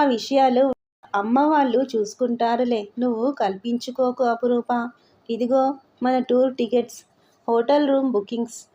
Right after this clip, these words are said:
చాలా రోజుల బట్టి నైనిటాల్ వెళ్ళాలి అన్నావుగా? నవ్వుతూ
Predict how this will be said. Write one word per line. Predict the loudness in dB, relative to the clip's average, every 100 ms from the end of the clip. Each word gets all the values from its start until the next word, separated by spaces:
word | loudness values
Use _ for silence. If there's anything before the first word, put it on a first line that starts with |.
| _
చాలా | -6 -4 2 2 4
రోజుల | 2 2 2
బట్టి | 2 0 0 -2 -2 -4 _ _ _
నైనిటాల్ | -4 0 0 2 2 2
వెళ్ళాలి | 2 2 2 2 2 0
అన్నావుగా? | -2 -4 -2 0 0 2 2 0 -4 -8
నవ్వుతూ | -8 -4 -2